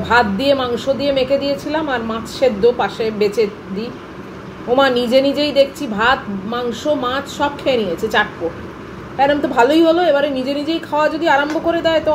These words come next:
আমার তো মানে বিরাট উপকার হলো। আমাকে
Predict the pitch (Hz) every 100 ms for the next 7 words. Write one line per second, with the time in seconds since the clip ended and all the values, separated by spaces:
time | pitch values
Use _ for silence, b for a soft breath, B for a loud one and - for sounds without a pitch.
0 | 277 294 - 330 320 330 240 269 320 311
1 | 240 277 311 339 240 170 - - - -
2 | - - - - - - - - - -
3 | - - - 226 247